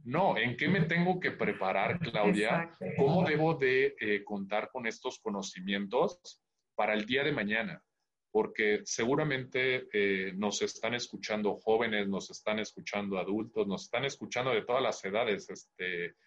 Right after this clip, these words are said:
Speaker 1: Claudia. Entonces, es importante que todos los líderes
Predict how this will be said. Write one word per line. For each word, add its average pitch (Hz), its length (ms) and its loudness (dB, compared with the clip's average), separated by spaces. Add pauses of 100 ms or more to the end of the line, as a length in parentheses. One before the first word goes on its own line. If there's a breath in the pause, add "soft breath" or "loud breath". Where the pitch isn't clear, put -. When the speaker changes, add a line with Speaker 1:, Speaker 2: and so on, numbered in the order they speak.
(180 soft breath)
Speaker 1:
Claudia. 95 520 -2 (320 soft breath)
Entonces, 104 500 -6
es 117 200 -2
importante 110 760 -6
que 107 140 -6
todos 147 420 0
los 104 240 -2
líderes 107 680 -2